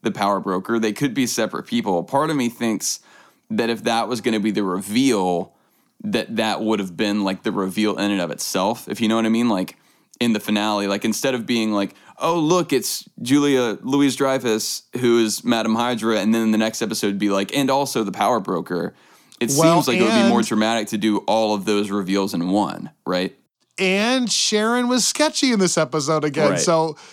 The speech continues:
Speaker 2: I mean, we, Sharon's not, not the power broker <laughs> at this
Speaker 1: Right.
Speaker 2: point.
Speaker 1: Yeah, I, I love it, right? 'Cause I really don't know how it's gonna go. Um,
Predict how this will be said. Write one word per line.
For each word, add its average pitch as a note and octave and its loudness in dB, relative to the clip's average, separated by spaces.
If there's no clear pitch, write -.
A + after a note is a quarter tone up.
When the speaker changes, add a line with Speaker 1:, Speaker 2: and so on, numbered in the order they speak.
Speaker 2:
I F3+ 0
mean, G3 2
we, G3+ 0
Sharon's A3 0
not, F#3 2
not E3+ 0
the D#3+ -2
power C#3 0
broker G#2+ -8
<laughs> - -2
at A#3+ 4
this - -
Speaker 1:
Right. - -8
Speaker 2:
point. C#3 -2
Speaker 1:
Yeah, C3 2
I, D3 0
I D3+ 0
love C3 0
it, A2+ -2
right? A#2 0
'Cause C3 -2
I B2+ 4
really B2+ 2
don't B2 0
know A2+ 2
how F2+ 0
it's F#2 -6
gonna F2+ -2
go. D2+ -4
Um, F2+ -2